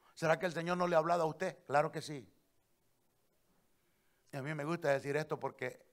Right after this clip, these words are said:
es una realidad, hermano. Y algunos hermanos conocen a hermano Luisito Oliva. Un día teníamos un ayuno y, y yo siempre lo traía a él, ¿verdad? Y él pidió un tiempo.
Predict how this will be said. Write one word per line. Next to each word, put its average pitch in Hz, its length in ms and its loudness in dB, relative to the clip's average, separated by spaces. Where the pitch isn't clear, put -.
es 127 80 -8
una 147 200 -6
realidad, 123 480 0
hermano. 123 380 -4
Y 135 60 -6
algunos 151 280 -4
hermanos 139 360 -2
conocen 131 460 -4
a 117 40 -2
hermano 127 320 -2
Luisito 120 520 -8
Oliva. 123 380 -6
Un 143 120 -6
día 151 400 6
teníamos 147 340 -4
un 156 120 0
ayuno 147 460 0
y, 104 320 -14
y 117 100 -14
yo 135 200 0
siempre 139 280 -6
lo 131 120 -4
traía 135 300 2
a 147 80 6
él, 185 140 4
¿verdad? 127 300 2
Y 127 140 -2
él 160 100 0
pidió 180 220 4
un 208 80 -4
tiempo. 214 420 0